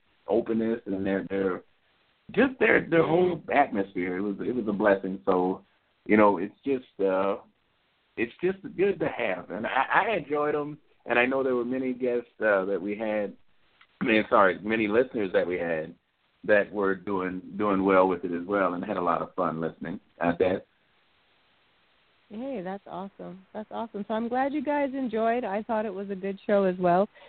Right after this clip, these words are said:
Speaker 2: We didn't have as many questions, and we noticed that, but, you know, I really don't measure a good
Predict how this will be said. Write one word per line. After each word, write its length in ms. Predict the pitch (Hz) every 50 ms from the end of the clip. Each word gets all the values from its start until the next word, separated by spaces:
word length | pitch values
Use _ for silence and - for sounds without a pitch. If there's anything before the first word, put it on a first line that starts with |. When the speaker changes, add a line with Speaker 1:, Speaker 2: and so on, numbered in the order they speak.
| - _ _ -
Speaker 2:
We 140 | - 214 214
didn't 340 | 185 262 254 269 214 202
have 300 | 220 214 190 185 214 233
as 80 | 254 233
many 240 | 240 226 226 226 220
questions, 540 | - - 202 214 - - - 240 233 233 - - -
and 200 | 185 196 202 190
we 120 | 185 180 175
noticed 380 | 180 180 196 254 320 349 330 - -
that, 260 | 359 339 339 277 220
but, 220 | 226 233 233 214 - _ _ _ _ _ _ _ _ _ _
you 140 | - 226 262
know, 160 | 294 311 311
I 140 | 311 - 220
really 340 | 262 269 262 294 311 320 330
don't 440 | 269 285 277 285 269 214 208 208 208
measure 520 | 202 190 190 214 214 220 233 240 240 214 -
a 140 | - 208 202
good 340 | 185 170 185 190 202 196